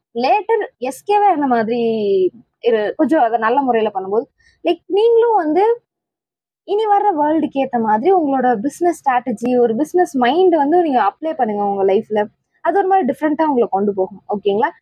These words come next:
So, இந்த ஸ்கில்ஸ்லாம் நீங்க நிச்சயமா படிக்கும் போதே develop பண்ணிக்கோங்க. ஏன் அப்படின்னா, படிச்சு முடிச்சதுக்கு அப்புறம், "என் கையில எதுவுமே இல்லப்பா, என்கிட்ட ஒரு degree மட்டும்தான் இருக்குன்னு" போய் கம்பெனில வேலை கேட்கறதுக்கும், "எஸ் சார், நான் வந்து என்னோட கிராஜுவேஷன் கூட அடிஷ்னலா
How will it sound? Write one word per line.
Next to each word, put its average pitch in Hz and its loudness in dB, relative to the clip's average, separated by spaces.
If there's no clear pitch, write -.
So, - -10
இந்த 262 2
ஸ்கில்ஸ்லாம் 392 0
நீங்க 330 -2
நிச்சயமா 330 0
படிக்கும் 262 0
போதே 311 2
develop 226 0
பண்ணிக்கோங்க. 196 -2
ஏன் 370 -2
அப்படின்னா, 247 0
படிச்சு 302 -2
முடிச்சதுக்கு 277 0
அப்புறம், 381 0
"என் 233 -4
கையில 349 0
எதுவுமே 349 2
இல்லப்பா, 208 -4
என்கிட்ட 208 -4
ஒரு 214 -2
degree 359 2
மட்டும்தான் 370 -2
இருக்குன்னு" 262 -6
போய் 240 0
கம்பெனில 240 -2
வேலை 208 2
கேட்கறதுக்கும், 208 -2
"எஸ் 269 -8
சார், 262 0
நான் 196 -2
வந்து 214 0
என்னோட 226 0
கிராஜுவேஷன் 285 0
கூட 302 0
அடிஷ்னலா 269 -2